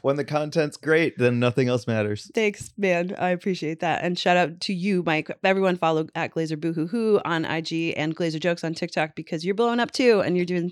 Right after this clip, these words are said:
Speaker 2: fucking cool stuff. And you have, like, so many gigs coming down the pike that people should get their, themselves to in person. And I know there's big stuff coming up for you, like, on all levels, but,
Speaker 1: Yeah.
Speaker 2: you know, follow
Speaker 1: Yeah.
Speaker 2: Mike.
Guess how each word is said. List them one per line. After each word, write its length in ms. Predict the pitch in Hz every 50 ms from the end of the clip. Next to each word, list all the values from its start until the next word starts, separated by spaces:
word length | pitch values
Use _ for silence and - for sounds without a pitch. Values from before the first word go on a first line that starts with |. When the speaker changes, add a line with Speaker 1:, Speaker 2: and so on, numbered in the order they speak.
| -
Speaker 2:
fucking 200 | - 180 180 180
cool 160 | 175 190 170 170
stuff. 260 | - 175 170 160 -
And 80 | 165
you 80 | 160 165
have, 140 | 160 151 156
like, 220 | 151 139 135 - _
so 320 | - - - - - 180 165
many 160 | 170 170 165
gigs 300 | 151 165 160 165 - -
coming 220 | - 180 165 156 151
down 140 | 156 139 139
the 60 | 151
pike 240 | - 170 151 147 _
that 120 | - -
people 240 | - 156 - 139 143
should 280 | - - 131 - - - _ _ _ _ 165 156
get 220 | - 185 190 -
their, 160 | - 214 208 196 - - - 170 - _ 185
themselves 340 | 196 175 175 - 175 165 -
to 140 | - 165 -
in 120 | 151 156
person. 600 | - - - 220 254 - - 294 302 302 311 311 320 - - - - - - _ _ -
And 120 | 170 170
I 20 |
know 140 | 165 165 151
there's 180 | 147 160 156 156
big 160 | - 156 156
stuff 220 | - - 165 156
coming 360 | - - 170 165 156 151 156 - -
up 140 | 165 - -
for 140 | _ -
you, 200 | 151 151 147 143 - - - - -
like, 180 | 170 170 -
on 140 | - 220 233
all 160 | 220 170 143
levels, 260 | 107 90 90 - - 139
but, 60 | 147
Speaker 1:
Yeah. 380 | 151 151 139 123 110 104 101 98
Speaker 2:
you 80 | 196 185
know, 140 | 175 170 185 - -
follow 140 | 240 -
Speaker 1:
Yeah. 100 | - -
Speaker 2:
Mike. 200 | - 202 135 -